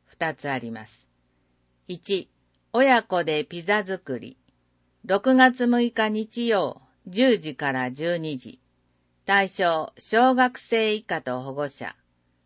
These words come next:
料金、六百円。ところと申し込み、東部地区市民館、イムレ分館。電話、六四の五二六一。二、音楽に合わせ、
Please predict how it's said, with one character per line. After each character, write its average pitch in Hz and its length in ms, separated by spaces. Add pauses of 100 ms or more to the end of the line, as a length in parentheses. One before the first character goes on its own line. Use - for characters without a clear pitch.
(160)
料 226 260
金、 135 380 (120)
六 147 160 (140)
百 170 320
円。 123 260 (680)
と 220 140
こ 262 160
ろ 262 140
と 226 180
申 196 300
し - 120
込 170 120
み、 165 300 (400)
東 247 260
部 240 140
地 - 160
区 226 180
市 226 160
民 214 300
館、 131 380 (160)
イ 180 120
ム 220 160
レ 208 180
分 180 240
館。 110 300 (840)
電 180 360
話、 151 280 (120)
六 170 340
四 196 340
の 170 380
五 240 300
二 196 360
六 139 340
一。 - 400 (1080)
二、 180 320 (760)
音 285 340
楽 202 320
に 180 220
合 175 140
わ 202 140
せ、 143 340